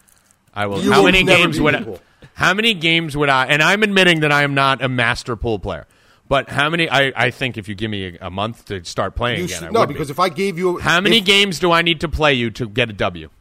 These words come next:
Speaker 2: If you, if, if you're coming right now, you're gonna start playing me right now?
Speaker 1: Yeah,
Speaker 2: You
Speaker 1: we, we
Speaker 2: wouldn't,
Speaker 1: literally tonight.
Speaker 2: you would not get a W until in, in, for, for a while, until you started really learning.
Speaker 1: Like how many games?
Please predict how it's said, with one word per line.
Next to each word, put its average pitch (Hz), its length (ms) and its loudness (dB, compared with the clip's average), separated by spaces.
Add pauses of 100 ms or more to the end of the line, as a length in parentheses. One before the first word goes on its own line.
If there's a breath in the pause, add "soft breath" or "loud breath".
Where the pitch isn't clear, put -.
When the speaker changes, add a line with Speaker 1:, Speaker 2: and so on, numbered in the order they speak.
(1040)
Speaker 2:
If 151 180 -6
you, 180 100 -6
if, 170 260 -4
if 151 120 -4
you're 156 120 -6
coming 175 280 -2
right 170 180 -2
now, 170 160 -2
you're 196 100 0
gonna 147 120 -6
start 147 240 -8
playing 151 180 -4
me 151 60 -4
right 147 140 -2
now? 180 280 -6 (640)
Speaker 1:
Yeah, 370 120 2
Speaker 2:
You 147 60 0
Speaker 1:
we, 233 100 6
we 247 140 6
Speaker 2:
wouldn't, - 160 4
Speaker 1:
literally 220 300 2
tonight. 175 380 0
Speaker 2:
you 190 80 -2
would 190 140 0
not 190 180 4
get 180 100 -4
a 165 60 -8
W 156 400 -4
until 143 460 -4
in, 127 260 -16
in, 131 140 -12
for, 127 240 -12
for 123 200 -10
a 117 120 -8
while, 104 640 -2
until 117 220 -12
you 113 100 -10
started 117 420 -8 (300 soft breath)
really 123 300 -4
learning. 113 260 -2
Speaker 1:
Like 170 160 2
how 190 140 0
many 214 120 0
games? 214 520 -4